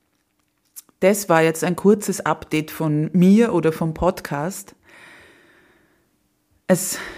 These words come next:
geht ganz spannend weiter. Mm, nächste Woche werde ich dir oder in der nächsten Folge schon ein, ähm, neues Interview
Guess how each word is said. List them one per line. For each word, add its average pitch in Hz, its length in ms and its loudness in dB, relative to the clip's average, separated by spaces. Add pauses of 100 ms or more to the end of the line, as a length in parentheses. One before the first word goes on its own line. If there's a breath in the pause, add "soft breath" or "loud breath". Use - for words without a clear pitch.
(200 loud breath)
geht 220 220 0
ganz 196 200 2
spannend 185 480 2
weiter. 185 540 2 (540 loud breath)
Mm, 180 680 0 (100)
nächste 180 380 0
Woche 170 320 0
werde 160 180 2
ich 170 120 -6
dir 190 120 -2
oder 165 100 0
in 147 60 0
der 143 60 0
nächsten 143 320 -4
Folge 165 640 0
schon 151 460 -4
ein, 143 580 -4 (640 soft breath)
ähm, 143 400 -8
neues 160 340 4
Interview 196 600 2